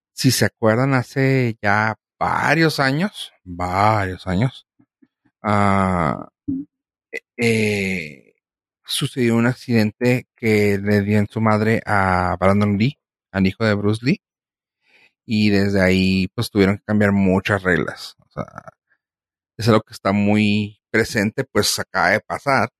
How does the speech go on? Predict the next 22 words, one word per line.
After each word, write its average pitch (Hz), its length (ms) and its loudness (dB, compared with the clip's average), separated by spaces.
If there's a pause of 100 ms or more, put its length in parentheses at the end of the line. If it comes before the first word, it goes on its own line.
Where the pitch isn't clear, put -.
(380)
y 110 140 0
volvieron 101 300 2
a 113 40 -2
sacar 92 320 -4
la, 104 360 0
el 98 120 -4
tema 98 300 0
de, 92 140 0
"Güey, 92 440 -2
esto - 260 -8
le 131 80 2
pasó 82 380 -4
a, 90 320 0 (1400)
a 90 100 -4
Brandon", 98 420 0
y 110 100 0
desde 92 240 0
ahí 90 160 2
se - 140 -8
cambiaron 95 440 2
muchas 98 360 -2
reglas. 101 360 0